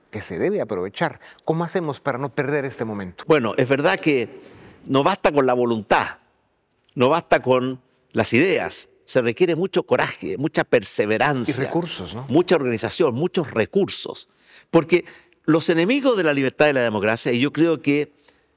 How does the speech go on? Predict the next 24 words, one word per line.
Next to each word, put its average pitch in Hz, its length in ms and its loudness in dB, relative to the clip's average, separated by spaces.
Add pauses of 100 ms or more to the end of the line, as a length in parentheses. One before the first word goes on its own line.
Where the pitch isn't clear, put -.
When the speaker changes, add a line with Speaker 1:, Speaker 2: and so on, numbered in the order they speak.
(140)
Speaker 2:
los 113 520 -2 (420)
partidarios 139 560 0
de 127 80 -2
los 110 100 -4
socialismos 123 720 -4
reales, 113 540 0
de 104 60 -4
los 101 120 -4
socialismos 110 540 -2
del 95 120 -2
siglo 110 300 -2
veinte, 110 440 -2
los 104 100 -2
socialismos 110 520 -4
del 98 40 -4
siglo 123 300 -4
veintiuno, 104 480 -4
¿en 160 100 -2
qué 240 120 2
han 226 80 -6
terminado? 196 540 2 (480)
En 175 120 0
puras 247 260 0
dictaduras 220 680 -2